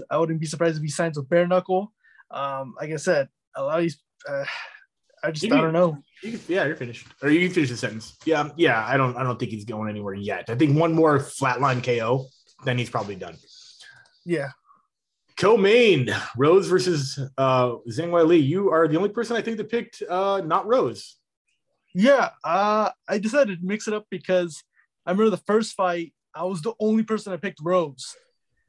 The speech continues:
Speaker 1: So, and you guys, I think all you guys picked Weili. And then the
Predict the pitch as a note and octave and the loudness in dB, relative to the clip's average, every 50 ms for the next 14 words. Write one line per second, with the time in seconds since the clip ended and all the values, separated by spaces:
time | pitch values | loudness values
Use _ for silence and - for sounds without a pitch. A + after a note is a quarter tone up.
0 | _ _ _ - - - F#3+ F3 E3+ E3 E3 D#3+ D#3 D#3 D3 D#3+ E3+ E3+ F3 F3+ | _ _ _ -18 -10 -4 -2 0 0 0 0 -2 -4 -6 -10 -8 -8 -6 -4 -2
1 | F#3 F3 D#3 - _ - F3 E3+ F#3 G3 F3+ F3+ F#3 F#3 E3+ E3 D#3 - F#3+ D#3 | -2 -2 -2 -4 _ -4 -4 -4 -2 0 0 0 0 0 -2 -4 -6 -6 -10 -14
2 | - D#3+ E3 E3+ E3+ D#3+ D3+ C3+ - E3 E3 F3 F3+ F3 D3+ | -10 -8 -6 -6 -6 -6 -6 -8 -8 -6 -4 -4 -4 -4 -4